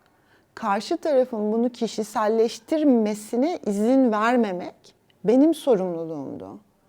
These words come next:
Ve ben bunu yapamadım.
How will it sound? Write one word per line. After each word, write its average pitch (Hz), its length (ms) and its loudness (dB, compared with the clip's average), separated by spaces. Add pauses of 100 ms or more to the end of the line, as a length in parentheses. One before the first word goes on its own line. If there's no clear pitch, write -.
(440)
Ve 214 220 -2
ben 262 280 4
bunu 240 320 -4 (1160)
yapamadım. 190 680 -6